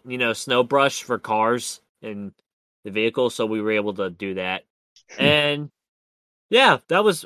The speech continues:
Speaker 1: I had a very fun time down in Texas. It was actually very nice weather down there. It was, like, s-, seventy to eighty degrees, uh, except on Sunday, which actually dropped to, like, thirty-seven degrees, which is not-,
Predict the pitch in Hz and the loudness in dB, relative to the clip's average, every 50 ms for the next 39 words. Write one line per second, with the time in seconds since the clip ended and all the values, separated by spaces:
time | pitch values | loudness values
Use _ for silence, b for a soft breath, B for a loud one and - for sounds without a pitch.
0 | _ _ - 160 190 202 202 214 202 180 165 135 151 160 165 175 160 160 - 160 | _ _ 2 4 4 4 4 4 4 4 4 4 4 2 2 2 0 0 0 -2
1 | 156 139 - 151 143 143 143 135 135 131 135 131 120 - 127 120 123 120 - 156 | -2 2 2 2 2 2 2 0 0 0 0 -2 -4 -2 0 0 0 0 0 -4
2 | 156 131 160 165 214 269 320 247 196 170 180 165 - 165 143 120 135 139 147 151 | -2 0 2 4 4 4 4 4 4 4 4 2 0 -4 -2 2 2 2 2 2
3 | 143 135 131 127 - - 117 120 123 127 117 107 104 98 - _ _ _ _ _ | 2 2 2 2 0 2 4 4 4 4 4 2 0 -2 -4 _ _ _ _ _
4 | _ _ 123 113 113 110 110 110 107 107 113 120 131 120 - 135 120 107 - - | _ _ 0 0 0 0 0 0 0 0 0 0 -2 0 0 0 0 0 -2 -8
5 | - - - - - _ _ _ _ _ _ - - 160 151 147 151 151 151 147 | -8 -8 -10 -12 -16 _ _ _ _ _ _ 0 4 4 4 4 4 2 2 2
6 | 147 143 143 143 139 131 - - 131 - 139 139 135 131 123 120 113 107 110 113 | 2 2 4 2 2 0 -2 -4 -2 2 2 2 2 0 -2 -2 -2 -2 -2 0
7 | 117 117 117 117 120 117 117 - - - _ _ _ _ _ _ _ - 143 147 | 2 2 2 2 2 0 -2 -8 -12 -16 _ _ _ _ _ _ _ 4 6 6
8 | 143 139 139 - - - 147 151 - - 196 185 - 185 156 147 135 - - 165 | 8 6 4 2 4 2 2 2 4 2 2 2 4 2 2 2 0 0 2 2
9 | 156 151 143 135 117 110 110 117 120 113 - 160 143 147 147 - 160 143 123 110 | 2 4 4 2 2 2 2 2 -2 0 0 0 0 0 0 0 -4 -4 -2 2
10 | 131 123 123 123 - - 135 123 120 117 - - - - 135 131 135 135 127 120 | 2 2 2 2 0 0 0 2 2 0 -2 -4 -2 0 2 2 2 0 -2 -4
11 | - - 135 127 127 127 123 117 113 107 117 120 117 110 - 107 117 110 - 113 | 0 2 2 2 2 2 -2 -4 -4 -2 0 0 0 0 -2 -4 -6 -2 -2 -2
12 | 110 101 - - - _ 117 123 127 135 147 147 143 - | -2 -2 -6 -12 -16 _ -12 -10 0 4 6 6 6 4